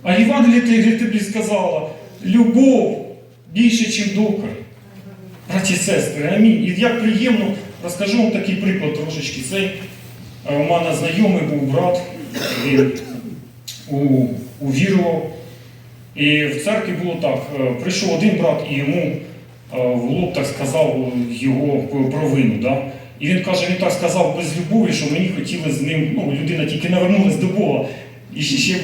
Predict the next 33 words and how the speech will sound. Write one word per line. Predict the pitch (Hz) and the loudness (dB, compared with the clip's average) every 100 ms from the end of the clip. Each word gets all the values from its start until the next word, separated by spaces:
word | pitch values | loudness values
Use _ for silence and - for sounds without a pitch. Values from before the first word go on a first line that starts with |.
| 165 | -2
була | 165 | 0
далеко, | - 170 175 160 156 | 0 0 0 0 0
ну, | 139 127 - - - - 196 | 0 -2 -4 -10 -14 -4 -2
і, | 185 | 0
і | 214 | 0
зразу | 180 208 214 233 | 0 2 4 4
він | 233 | 4
каже, | 220 202 | 2 0
я | 226 226 | 2 2
хотів | 226 220 | 2 0
з | |
цим | 208 | 2
братом | 202 208 190 185 | 2 2 0 0
поскандали, | 185 - 196 247 - - - | -2 2 4 4 4 2 -2
знаєте. | 175 143 - - - - - - | -4 -6 -8 -12 -16 -20 -20 -10
А | 127 | -6
другий | 127 147 143 | -4 -2 0
брат | 139 143 131 | 2 2 2
до | 131 | 4
нього | 135 131 | 4 2
підійшов, | 135 135 143 - 151 | 0 -2 -4 -6 -8
сказав, | 131 135 123 123 | -8 -8 -6 -4
мені | 143 170 | -4 -2
незручно, | 151 147 180 - - 131 | -2 -2 -2 -4 -2 0
я | 131 | 0
хотів | 135 - | -2 -2
тобі | 131 | -2
підсказати, | 123 127 - 147 170 - 143 | -2 -4 -6 -2 0 0 -2
ну, | 123 | -2
такий | - - | -4 -6
проявляється. | 151 135 131 127 135 - - - - - | -4 0 2 2 2 0 -2 -10 -12 -10
І | |
каже, | 123 135 | -4 -2